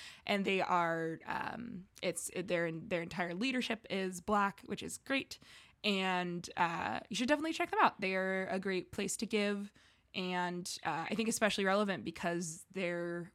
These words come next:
was just last weekend the largest, uh, rally and protest ever, uh, for trans people, and it was specifically about, uh, Black trans liberation,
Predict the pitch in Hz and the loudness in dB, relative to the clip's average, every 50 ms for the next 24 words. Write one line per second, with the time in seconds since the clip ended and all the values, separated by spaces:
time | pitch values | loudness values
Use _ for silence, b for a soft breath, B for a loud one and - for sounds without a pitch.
0 | _ - 185 180 160 - 190 175 175 - - - _ - - 160 151 165 165 - | _ -4 -4 -4 -2 0 2 2 2 0 -2 -8 _ -6 -4 0 0 0 0 -2
1 | - - 226 240 - - 156 156 165 165 156 156 165 165 160 165 160 165 165 170 | -2 -2 -2 2 2 2 0 0 -2 -4 -2 -2 -2 -2 -2 0 0 0 0 0
2 | 165 180 170 175 175 - - - - - _ - _ _ _ _ _ _ _ _ | 0 0 0 0 0 0 -2 -4 -6 -12 _ -20 _ _ _ _ _ _ _ _
3 | - 190 190 170 156 160 165 175 185 180 175 175 180 180 175 175 165 - 190 - | 8 8 8 8 6 4 4 6 6 8 8 6 4 2 0 -2 -2 -2 -2 -2
4 | 190 185 - - - 208 214 220 202 180 180 185 214 240 - - _ - - _ | 0 -2 -4 2 4 6 6 6 6 4 4 4 2 0 -2 -8 _ -20 -20 _
5 | - - 180 175 170 165 170 196 185 - - 190 180 - 190 190 226 247 240 - | 2 6 8 8 8 8 6 4 0 -2 -2 -2 -2 0 0 0 0 0 0 0
6 | 170 165 - 190 208 226 - - 196 160 147 143 170 - - 180 175 - 170 175 | -2 0 0 -2 -2 -2 -2 -4 -4 -4 -2 -4 -4 -4 -4 -6 -8 -8 -10 -6
7 | - 180 170 165 180 180 170 165 - - - - - - - - - - - - | -4 -2 -2 0 0 0 -2 -2 -4 -8 -12 -10 -8 -6 -6 -6 -6 -6 -8 -10
8 | - - _ _ _ - 185 - - - - 202 190 180 170 170 180 170 180 180 | -12 -16 _ _ _ 2 2 2 2 -2 -4 -4 -4 -4 -2 -4 -4 -2 0 0
9 | 180 247 - - 214 208 226 247 | 0 -2 -2 -2 -2 -2 -4 -4